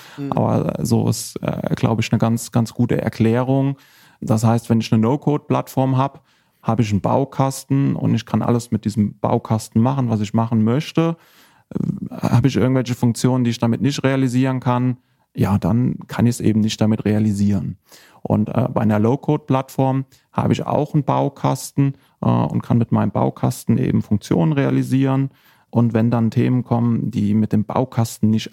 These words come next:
Speaker 2: abgedeckt werden können, äh, dann kann eben dazu entwickelt werden oder manche Bausteine werden dazu entwickelt. Aber vielleicht machen wir mal, wenn ihr Lust habt, wir können ja mal ein praktisches Beispiel machen und wir versuchen mal ein bisschen zu programmieren im Podcast.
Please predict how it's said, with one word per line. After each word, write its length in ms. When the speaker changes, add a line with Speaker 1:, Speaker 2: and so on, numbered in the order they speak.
Speaker 2:
abgedeckt 640
werden 320
können, 500
äh, 540
dann 180
kann 220
eben 460
dazu 360
entwickelt 480
werden 280
oder 160
manche 320
Bausteine 840
werden 340
dazu 340
entwickelt. 540
Aber 120
vielleicht 300
machen 140
wir 80
mal, 460
wenn 180
ihr 80
Lust 280
habt, 140
wir 60
können 160
ja 40
mal 80
ein 100
praktisches 480
Beispiel 560
machen 320
und 140
wir 80
versuchen 440
mal 120
ein 80
bisschen 400
zu 220
programmieren 1120
im 140
Podcast. 840